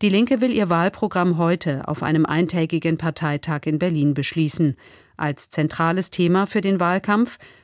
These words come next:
benennt die Partei ganz allgemein niedrigere Lebenshaltungskosten. Sie tritt zugleich für eine höhere Besteuerung von Wohlhabenden,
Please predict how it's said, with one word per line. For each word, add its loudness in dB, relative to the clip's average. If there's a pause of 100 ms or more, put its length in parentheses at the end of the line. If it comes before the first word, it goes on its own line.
benennt 2
die 0
Partei -2
ganz -2
allgemein 0 (260)
niedrigere 0
Lebenshaltungskosten. -2 (680)
Sie -2
tritt -2
zugleich 0
für -2
eine 2
höhere 0
Besteuerung 0
von -2
Wohlhabenden, 0